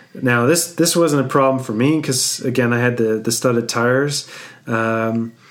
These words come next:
but, uh, you know, just things to pay attention to, um, before you leave. And,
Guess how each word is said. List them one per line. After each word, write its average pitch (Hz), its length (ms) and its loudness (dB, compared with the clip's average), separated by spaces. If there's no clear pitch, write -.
but, 120 360 0
uh, 120 280 2
you 131 160 2
know, 143 100 4
just 151 360 -2
things 185 320 2
to 180 100 2
pay 156 220 2
attention 135 480 0
to, 120 460 0
um, 113 420 -2
before 120 340 0
you 110 160 2
leave. 123 320 2
And, 107 180 -4